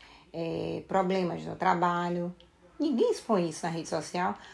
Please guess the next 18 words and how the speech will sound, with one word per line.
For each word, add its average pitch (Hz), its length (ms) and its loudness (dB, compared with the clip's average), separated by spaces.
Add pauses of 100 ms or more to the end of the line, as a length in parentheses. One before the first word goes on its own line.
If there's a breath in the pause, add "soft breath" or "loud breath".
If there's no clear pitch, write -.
(220 loud breath)
até 403 240 2
porque, 254 480 4
gente, 180 280 0
a 202 40 2
gente, 214 480 0 (360)
talvez 202 340 4
exista 208 300 2
até 202 180 0
essa 233 240 2
máxima 185 500 0
de 165 120 0
a 170 60 2
gente 180 460 -2 (300 loud breath)
não 214 160 4
expor 214 400 2
tanto 196 460 0
a 165 80 4
vida, 165 500 -2